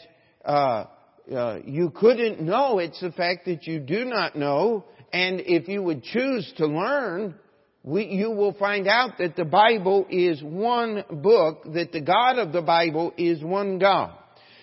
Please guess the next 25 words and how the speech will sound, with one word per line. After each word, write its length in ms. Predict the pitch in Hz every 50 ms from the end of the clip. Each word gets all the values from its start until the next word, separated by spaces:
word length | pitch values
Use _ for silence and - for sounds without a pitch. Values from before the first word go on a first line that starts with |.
| - -
So 200 | - - 220 214
we 180 | 196 208 208 156
come 420 | 196 226 262 285 277 269 240 175 -
to 380 | 202 214 226 214 208 214 202 190 - _ -
law. 540 | - 156 180 190 185 147 110 82 - - -
Now, 240 | 131 147 156 156 151
law 520 | 147 160 190 247 269 262 269 262 254 220 -
is 460 | - 208 208 208 202 196 196 185 - - - - _ _ _ _ _ _ _ _ _ _ _ _ _ _ _ _
probably 760 | - - 220 233 269 277 269 254 220 185 170 202 208 190 196
the 240 | 170 151 202 214 214
most 360 | 202 202 202 202 175 - - - _ -
outstanding 1120 | 196 214 226 196 - - - - - 208 208 208 202 202 190 196 196 196 202 196 180 160 _ _ _ _ _ _ _ - -
and, 520 | 165 170 170 160 156 160 160 156 147 151
um, 400 | 151 147 139 139 131 131 120 104 - _ _ _ _ _ _ _ _ _ _ _ _ _ _ _ _ _ _ _ _ - _ _ _ _ _ _ _ _
uh, 600 | - 139 135 127 123 117 110 78 85 92 - - - - _ _ _ _ _ _ _ _ _ _ _
we 220 | - 139 135 160 170
might, 400 | 170 185 190 196 190 185 - 160
might 280 | 160 175 190 196 190 196
even 260 | 185 165 185 175 156
say 280 | - - 180 180 170
the 240 | 156 127 160 180 165
premier 920 | 131 - - 196 226 233 226 220 202 180 190 208 220 214 190 175 165 170
dispensation. 1200 | 160 139 - 180 202 196 196 - - - 180 175 170 - - - 165 156 127 - - 110 80 98 113
They 160 | 139 156 160
got 300 | 151 170 170 165 165